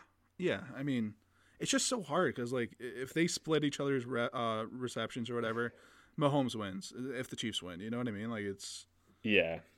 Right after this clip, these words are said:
Speaker 2: Well, okay, hear me out. Byron Pringle. Who's <laughs> stopping the Pringle man?
Speaker 1: Um, uh, is,
Speaker 2: And
Speaker 1: is
Speaker 2: Daniel Sorensen.
Speaker 1: Okay.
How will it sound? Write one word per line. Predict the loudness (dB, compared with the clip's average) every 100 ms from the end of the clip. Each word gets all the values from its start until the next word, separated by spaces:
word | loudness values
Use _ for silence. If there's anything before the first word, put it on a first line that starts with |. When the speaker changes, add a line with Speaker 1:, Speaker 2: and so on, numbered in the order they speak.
| _ -20 -16 -2 12
Speaker 2:
Well, | 12 12 12 6
okay, | 10 10
hear | 10 8
me | 8
out. | 8 12
Byron | 12 12 10
Pringle. | 4 2 2 -4 -10 -20 -18
Who's | 10 12 12 10
<laughs> |
stopping | 12 12 12 8 6
the | 4
Pringle | 0 4 6 8 6
man? | 6 4 -2 -8 -12 -6 -6 -4 -10 -14 -16 -20 -20 -16 -12 -10 -10 0
Speaker 1:
Um, | 2 4 4 2 -4 -14 -20 -20 _ -20 -12 -6
uh, | -2 0 0 0 -4 -12 -18 -6
is, | 0
Speaker 2:
And | 10
Speaker 1:
is |
Speaker 2:
Daniel | 12 12 10
Sorensen. | 6 4 4 2 -2 -6 -20 _ _ -10 -6
Speaker 1:
Okay. | -4 -4